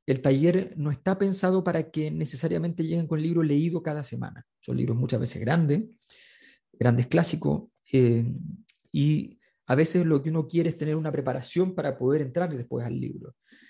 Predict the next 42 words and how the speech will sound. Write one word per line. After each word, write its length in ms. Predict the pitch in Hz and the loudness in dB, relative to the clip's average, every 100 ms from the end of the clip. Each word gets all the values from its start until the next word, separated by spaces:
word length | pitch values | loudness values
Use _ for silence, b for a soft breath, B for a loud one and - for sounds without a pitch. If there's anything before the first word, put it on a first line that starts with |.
| b b - | b b -4
Para 240 | 120 123 | -2 0
que, 360 | 127 127 127 - | 2 2 2 0
además, 280 | 127 160 170 | 0 0 0
ustedes 240 | 170 139 | -2 -2
quedan 180 | 165 160 | -4 -6
con 160 | 139 | -4
el, 360 | 131 127 127 127 | -2 0 -2 -4
con 200 | - 123 | -6 -4
la 120 | 123 120 | -2 -2
clase 260 | 151 156 | -4 -2
grabada, 420 | 147 127 170 151 | -2 0 0 0
por 120 | 139 139 | -2 -4
tanto 180 | 131 | -4
la 100 | 127 | -4
pueden 220 | 131 139 135 | -4 -4 -4
ver 180 | 147 - _ _ _ _ _ _ - | -6 -8 _ _ _ _ _ _ -4
toda 160 | - 170 | 2 4
su 140 | 156 | 4
vida, 220 | 160 170 131 | 4 4 2
no, 160 | 131 | -2
no, 100 | 127 | -4
no 100 | 127 | -4
la 100 | 131 | -4
vamos 200 | 131 131 | -4 -4
a 40 | 131 | -4
bajar 260 | 123 143 | -4 -2
nunca. 420 | 185 202 - - - B B B - | 0 0 -4 -10 -14 B B B -16
Así 160 | 135 147 | -10 -6
que 160 | 139 | -6
pueden 340 | 131 - 143 143 | -6 -4 -2 0
verla 220 | 147 135 | 0 0
cuando 200 | 135 139 | -2 -2
quieran, 300 | 165 131 - _ _ - - - | -2 -4 -8 _ _ -20 -16 -12
salvo 320 | - 123 123 | -8 -6 -6
que 400 | 113 113 107 120 - - | -8 -12 -12 -16 -20 -12
YouTube 600 | 139 127 135 143 139 - b b b b b _ _ _ | -6 -2 0 0 -2 -10 b b b b b _ _ _
haga 160 | 131 | 0
una 140 | 131 131 | 4 4
limpieza 600 | 123 117 156 156 139 135 | 2 0 0 0 0 -2
y 100 | 127 | -4
nos 160 | 127 | -4
saque, 520 | - 165 135 156 190 | -2 -2 -2 -6 -6